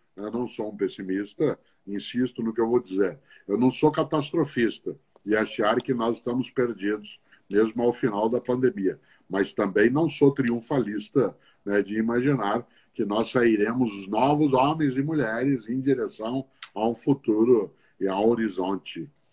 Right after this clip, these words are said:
muito difícil. Nós somos um pouco mais resistentes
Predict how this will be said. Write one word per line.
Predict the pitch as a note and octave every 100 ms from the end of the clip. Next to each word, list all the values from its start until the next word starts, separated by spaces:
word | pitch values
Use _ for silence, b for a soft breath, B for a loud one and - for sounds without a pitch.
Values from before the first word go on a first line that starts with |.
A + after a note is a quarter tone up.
| b b b
muito | F#2 G#2+ D3 G3 G3
difícil. | D#3+ D3 C#3 C#3+ - - D3+
Nós | C3+ B2
somos | - D3+ D3+
um | D3+
pouco | D3 E3 -
mais | E3 D3+ D3
resistentes | C3 D3 B2 - C3+ C3+ C3 -